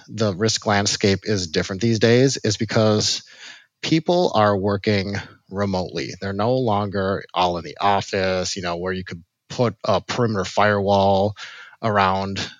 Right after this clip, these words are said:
uh, your network and call it good. They're all remote. They're working from home. They're working from, you know, like, at the coffee shop.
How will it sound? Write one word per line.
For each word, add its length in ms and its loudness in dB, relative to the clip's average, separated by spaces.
uh, 320 0
your 160 -2
network 400 0
and 100 -2
call 240 2
it 100 -4
good. 340 4
They're 120 6
all 140 6
remote. 480 2
They're 100 -6
working 280 -4
from 120 -10
home. 480 -6
They're 100 -10
working 300 -10
from, 200 -8
you 40 -6
know, 140 -2
like, 180 -2
at 60 -4
the 60 -6
coffee 420 0
shop. 460 0